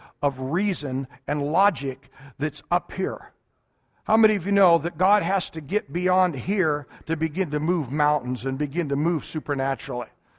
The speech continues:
But see, we have mountains, and these mountains are walls. These are walls. There's a logic. There, there's reasoning. There's things up here that actually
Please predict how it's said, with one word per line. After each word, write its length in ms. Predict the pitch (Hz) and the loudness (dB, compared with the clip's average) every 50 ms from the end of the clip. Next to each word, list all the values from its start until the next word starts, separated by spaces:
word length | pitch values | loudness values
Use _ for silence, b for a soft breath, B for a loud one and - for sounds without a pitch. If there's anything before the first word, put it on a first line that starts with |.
| b b b b b b b | b b b b b b b
But 120 | 180 - | -2 -2
see, 200 | - - 208 208 | -2 -2 -4 -4
we 220 | 190 175 233 240 214 | -2 0 0 0 2
have 240 | 202 202 196 175 | 2 2 2 2
mountains, 560 | 165 196 202 226 254 240 - 147 151 147 - 165 | 2 2 4 4 4 2 0 -2 -6 -6 -4 -4
and 100 | 160 156 | -4 -4
these 220 | 190 190 139 123 | -4 -6 -6 -4
mountains 420 | 151 170 190 233 226 - 143 - | -2 0 0 0 0 -2 -4 -4
are 100 | 160 156 | -2 -2
walls. 680 | 143 139 165 170 170 151 131 123 - - - - - - _ _ _ _ b b b b b b | -2 0 0 -2 -2 -2 -4 -8 -10 -14 -16 -18 -18 -20 _ _ _ _ b b b b b b
These 240 | 165 233 247 180 | 0 0 2 2
are 100 | 185 196 | 2 2
walls. 500 | 180 175 208 226 226 208 160 147 139 - | 4 4 6 6 6 6 4 2 0 -2
There's 260 | 143 175 208 202 135 165 | 0 2 2 2 2 2
a 40 | |
logic. 520 | 170 170 196 220 233 226 156 135 135 - - | 2 4 4 6 6 4 2 -2 -12 -6 -2
There, 240 | 180 190 190 170 - B B B B | 0 0 0 0 -2 B B B B
there's 280 | 139 190 214 202 156 123 | 4 6 6 6 6 2
reasoning. 760 | 151 160 214 247 240 233 175 143 180 165 147 139 120 110 - _ _ b b b b b | 0 0 2 4 4 4 2 2 0 0 0 -2 -4 -8 -12 _ _ b b b b b
There's 340 | 165 226 233 214 - - | 6 6 6 6 2 -2
things 460 | - - 233 247 247 240 240 214 156 196 | -2 0 2 4 6 6 4 4 4 4
up 200 | 185 - - - | 2 2 0 -4
here 520 | - 202 247 254 226 196 180 180 175 B B B B B B | -2 2 4 6 6 6 4 4 0 B B B B B B
that 140 | 185 214 220 | 4 6 6
actually 580 | 226 233 226 - - - 196 190 190 190 180 | 6 6 4 2 -4 -2 0 2 2 2 2